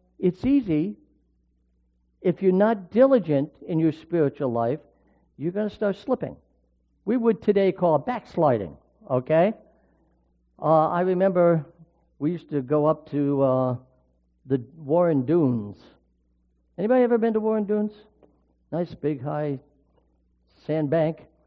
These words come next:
And we, my kids used to like to run up and down that thing. Well, I'll tell you, I hate walking in sand, especially uphill. For every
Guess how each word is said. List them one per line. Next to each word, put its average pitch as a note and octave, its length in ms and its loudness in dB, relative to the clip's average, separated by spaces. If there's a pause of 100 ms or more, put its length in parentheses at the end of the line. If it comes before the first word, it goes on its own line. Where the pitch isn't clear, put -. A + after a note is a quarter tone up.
(420)
And C#3 440 2
we, D#3 260 -4
my F#3+ 220 0
kids F#3+ 300 4
used E3+ 180 -2
to E3 80 -4
like D3 180 -2
to C#3 100 -4
run C#3 200 -2
up C3 140 -6
and B2+ 120 -8
down B2 280 -4
that A#2+ 260 -6
thing. A#2+ 220 -4 (400)
Well, E3 340 0 (540)
I'll G3+ 120 -2
tell G3 200 -4
you, C3+ 220 -2
I G#3+ 140 -2
hate E3+ 260 -4
walking B2 440 -6
in B2 100 -6
sand, C#3 500 -4 (1080)
especially C#4 380 0
uphill. F3+ 600 -4 (640)
For G#3+ 220 4 (120)
every C4 560 0